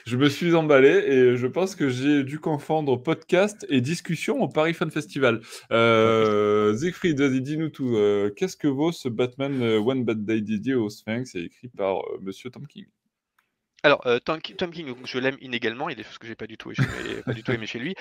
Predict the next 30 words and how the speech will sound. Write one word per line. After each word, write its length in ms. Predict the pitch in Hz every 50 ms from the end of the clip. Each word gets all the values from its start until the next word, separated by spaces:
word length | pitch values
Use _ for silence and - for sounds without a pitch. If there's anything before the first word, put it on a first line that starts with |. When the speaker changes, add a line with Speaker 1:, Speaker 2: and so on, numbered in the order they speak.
| - - - - - _ _ -
Speaker 2:
Par 140 | - 165
contre, 240 | - - 196 175 - -
il 60 | 131
y 20 | 131
a 20 |
une, 120 | 139 143
un 120 | - 120 113
pers-, 240 | - 135 127 - -
une 140 | 139 127 120
personne 240 | - 127 - 131 123
que 100 | - 117
j'aime 160 | 120 113 110 _ -
énormément, 520 | 143 139 127 117 110 110 110 147 156 143
et 40 | 117
c'est 180 | - - 113 110
Mitch 260 | 113 127 120 120 113
Gerads, 440 | 117 110 113 123 135 131 - - -
que, 100 | - -
dont 200 | - 131 131 143
je 80 | 135 135
trouve 220 | - - 147 123
juste 160 | 123 214 -
que 80 | - 131
c'est 120 | - -
le 100 | 113 110
meilleur 160 | 110 117 113
dessinateur 380 | 113 110 107 - 107 - 120 113
contemporain 400 | - 113 - - 110 - 107 110
de 60 | 113
comics. 260 | - - - - -